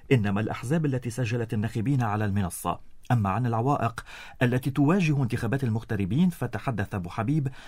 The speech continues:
عن ضرورة تأمين المال نقداً،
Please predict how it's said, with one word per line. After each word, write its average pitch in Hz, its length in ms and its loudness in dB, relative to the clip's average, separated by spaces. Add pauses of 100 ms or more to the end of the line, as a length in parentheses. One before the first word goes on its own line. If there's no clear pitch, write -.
(120)
عن 135 340 4
ضرورة 170 360 4
تأمين 139 560 0
المال 139 500 2
نقداً، 104 520 0